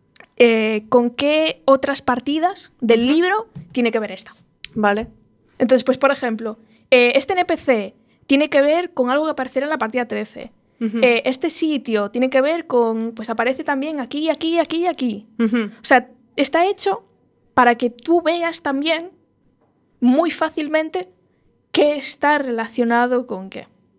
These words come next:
Speaker 2: Chuli, está guay, está, está guay que esté así cosas interconectadas.
Speaker 1: Y, o sea, y por encima, eh, cuando sacaron el Kickstarter hicieron una cosa muy chula.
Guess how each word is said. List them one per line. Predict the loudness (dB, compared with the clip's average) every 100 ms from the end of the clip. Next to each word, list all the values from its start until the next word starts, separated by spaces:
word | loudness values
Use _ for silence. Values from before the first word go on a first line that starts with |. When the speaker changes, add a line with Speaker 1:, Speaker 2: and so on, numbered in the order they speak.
| _ _ _ _ _ _ _ _
Speaker 2:
Chuli, | 2 4 2 -4 _ _
está | _ 2
guay, | 4 0 -2
está, | -2 2 2 2
está | 2 2
guay | 2 -2
que | -2
esté | -4 0 0
así | 0 -4
cosas | -4 -6 -4 -4 -4
interconectadas. | -4 -4 -2 -2 0 -2 -2 -12 _ _ _ _ _
Speaker 1:
Y, | 0 0 2 0 -2 -2 0 0
o |
sea, | 0 2 2 0 -2 -4
y | -2 0
por | 0
encima, | -2 0 2 2 0 -4
eh, | -4 -4 -4
cuando | -2 -2
sacaron | -2 -2 0
el | 0
Kickstarter | -2 0 2 2 0
hicieron | -2 0 0
una | -2
cosa | -2 -2
muy | -2
chula. | -4 -6 -8